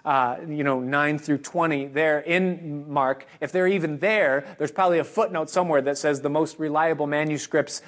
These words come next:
don't have these verses in them, they were added later, and, and, and, and all that kind of thing. Well, there was a guy about a hundred years ago, a Russian theologian named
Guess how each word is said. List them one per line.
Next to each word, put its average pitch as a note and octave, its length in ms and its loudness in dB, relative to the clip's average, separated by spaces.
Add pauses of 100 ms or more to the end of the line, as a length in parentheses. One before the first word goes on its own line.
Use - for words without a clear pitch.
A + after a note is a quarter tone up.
(120)
don't D3+ 240 0
have D3+ 340 -2
these C#3+ 220 0
verses C#3+ 440 0
in D3 180 2
them, C#3 180 0
they C#3 120 2
were C3+ 160 -2
added C3+ 360 0
later, C#3 340 2
and, C3 160 -2
and, C3+ 180 -4
and, C3+ 220 -2 (220)
and D3 120 -2
all C3+ 140 2
that B2+ 180 0
kind B2+ 220 -4
of A#2+ 60 -10
thing. G#2 240 -12 (600)
Well, E3+ 120 -2
there F#3+ 80 4
was F3+ 100 0
a E3+ 60 -2
guy G3+ 180 4
about G#3 240 2
a E3+ 60 2
hundred A3+ 440 2
years G3+ 280 0
ago, D3+ 300 2
a C#3+ 60 2
Russian F3+ 420 0
theologian D#3 840 0
named C#3+ 240 0